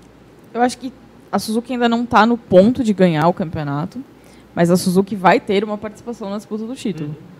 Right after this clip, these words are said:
Speaker 1: Porque eu acho que a partir do momento, essas provas iniciais, o Qatar é uma prova que historicamente favorecia a Ducati, mas as outras duas, né,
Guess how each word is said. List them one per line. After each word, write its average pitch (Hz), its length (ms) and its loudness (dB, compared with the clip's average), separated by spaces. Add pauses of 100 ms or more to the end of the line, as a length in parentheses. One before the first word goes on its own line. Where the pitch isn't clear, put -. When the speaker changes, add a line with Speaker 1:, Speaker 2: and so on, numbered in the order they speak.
(280)
Speaker 1:
Porque 175 220 0
eu 170 40 8
acho 175 140 4
que - 80 -10
a - 20 -6
partir 180 260 -2
do 247 60 -8
momento, 233 280 -6 (100)
essas 262 320 4
provas 185 400 0
iniciais, 180 800 0 (320)
o - 40 -20
Qatar 208 340 4
é 254 40 8
uma 247 140 6
prova 202 260 4
que 190 60 -10
historicamente 196 540 -4
favorecia 208 580 -6
a - 120 -10
Ducati, 190 520 -2 (480)
mas 170 240 -8
as 180 180 -10
outras 220 400 -6
duas, 180 420 0
né, 165 340 -4